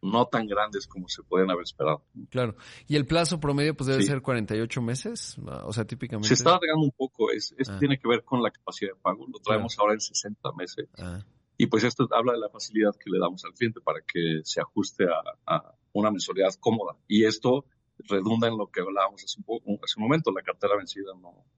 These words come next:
Speaker 2: Está
Speaker 1: no
Speaker 2: muy bien.
Speaker 1: incrementa, ¿no?
Speaker 2: Ajá.
Speaker 1: Tienes facilidad para que el cliente cómodamente pueda pagar el crédito en, en cinco años. Damos hasta setenta y dos meses con B Y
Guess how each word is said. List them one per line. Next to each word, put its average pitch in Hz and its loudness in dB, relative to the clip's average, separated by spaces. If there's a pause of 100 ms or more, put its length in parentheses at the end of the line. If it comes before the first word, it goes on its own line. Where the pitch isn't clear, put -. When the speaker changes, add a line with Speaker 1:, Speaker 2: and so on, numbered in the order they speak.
(160)
Speaker 2:
Está - -2
Speaker 1:
no 98 6
Speaker 2:
muy 98 2
bien. 104 2
Speaker 1:
incrementa, 101 -6
¿no? - -10
Speaker 2:
Ajá. 104 -8 (180)
Speaker 1:
Tienes 113 2
facilidad 98 0
para 98 2
que - -12
el 92 -4
cliente 101 0 (1120)
cómodamente 120 4
pueda 110 2
pagar 98 0
el 98 -12
crédito 98 -6
en, 87 -20
en 90 -18
cinco 95 -2
años. 95 -2
Damos 147 4
hasta - -14
setenta 104 0
y - 0
dos 110 0
meses 117 -10
con 90 -4
B 107 2
Y 95 2